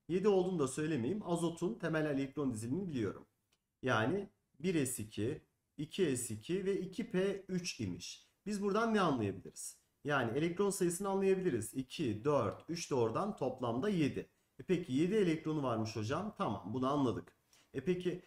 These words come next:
bu bir atomun temel hali olduğuna göre nötr olmak zorunda. Demek ki nötr olduğuna göre proton sayısı da yedidir. Yani atom numarasının yedi olduğunu anlayabilirim.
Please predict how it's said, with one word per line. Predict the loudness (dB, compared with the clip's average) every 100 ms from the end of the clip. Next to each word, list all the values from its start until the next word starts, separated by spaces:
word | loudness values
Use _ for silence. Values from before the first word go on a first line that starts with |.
| _ -8
bu | -2 -2 -2
bir | -2
atomun | -2 2 2 2
temel | 0 2 4
hali | 4 4 4
olduğuna | 4 2 2 0
göre | 0 0 2
nötr | 4 2 2
olmak | 2 2 2 0
zorunda. | 0 -2 0 0
Demek | 2 2 0
ki | 0
nötr | 0 0
olduğuna | 0 0 0
göre | 0 -2
proton | -2 -4 0 0
sayısı | 0 -2 -4
da | -2
yedidir. | 0 0 -2 -4 -4 -12 _ _
Yani | -4 -2
atom | -2 -2 2 2
numarasının | 2 0 0 0
yedi | 2 2
olduğunu | 0 0
anlayabilirim. | 0 2 2 2 -2 -2